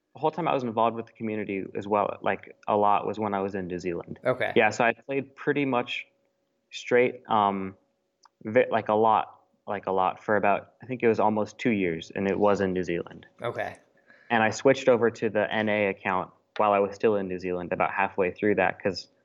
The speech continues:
Speaker 1: all the people I knew were on N A.
Speaker 2: Right, 'cause I think, yeah, a lot of people know you or have seen your name on Twitter quite a bit, and you,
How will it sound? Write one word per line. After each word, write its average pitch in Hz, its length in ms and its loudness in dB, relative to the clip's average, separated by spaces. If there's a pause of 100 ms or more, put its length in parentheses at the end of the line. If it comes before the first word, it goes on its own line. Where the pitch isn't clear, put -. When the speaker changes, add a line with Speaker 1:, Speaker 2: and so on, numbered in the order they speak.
(140)
Speaker 1:
all 117 120 4
the 110 60 0
people 110 320 0
I 92 100 0
knew 92 320 -4 (460)
were 95 300 -2
on 92 180 0
N 85 160 -4
A. 82 220 -8 (500)
Speaker 2:
Right, 123 340 0
'cause 139 120 -2
I 139 80 2
think, 143 180 0
yeah, 135 160 6
a - 20 -4
lot 135 120 4
of 131 80 -2
people 123 180 -2
know 120 120 -6
you 110 320 -4
or 104 220 -4
have 107 160 -4
seen 139 240 0
your 117 120 -2
name 107 480 -6
on 107 240 -6
Twitter 127 640 4
quite 120 240 2
a 117 60 -2
bit, 117 360 -2
and 113 140 -12
you, 120 280 -4